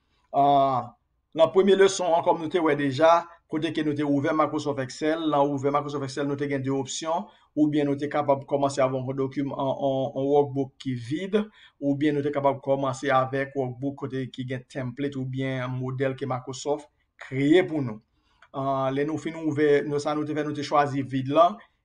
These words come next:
epi nan vide la, nou te wè ki jan ke nou kapab, nou gen sa yo de ribbon, epi nan ribbon nan, oubyen ribon, nou gen sa yo tab, nou gen file tab, nou gen home tab, nou gen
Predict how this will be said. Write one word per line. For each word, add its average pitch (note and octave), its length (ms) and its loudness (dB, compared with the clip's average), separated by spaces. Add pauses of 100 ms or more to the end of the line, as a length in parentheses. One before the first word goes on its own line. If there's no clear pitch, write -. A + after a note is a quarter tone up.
epi C#3 220 -2
nan C#3+ 240 2
vide C#3+ 240 -2
la, E3+ 160 6 (420)
nou C#3 160 -2
te D3+ 160 2
wè D3 380 2
ki D3 180 -10
jan C#3 160 -2
ke D3 140 -6
nou C3+ 100 -6
kapab, C3 320 -4
nou C#3+ 160 -6
gen C#3 160 -4
sa C#3 160 0
yo C#3 160 0
de C3 80 -2
ribbon, E3 540 0 (420)
epi C3+ 240 -4
nan D3 160 0
ribbon D3 380 0
nan, G3 200 -2 (300)
oubyen C#3 400 -2
ribon, D#3+ 400 -2 (260)
nou C#3+ 180 -2
gen D3 220 -2
sa C3+ 220 2
yo C#3 240 0
tab, C#3+ 400 2
nou C3+ 160 -6
gen C3 100 -4
file C3+ 460 0
tab, E3 400 0
nou C#3 120 -6
gen C3+ 200 0
home C3+ 320 0
tab, D#3 320 2
nou D3 160 -6
gen C#3+ 160 -6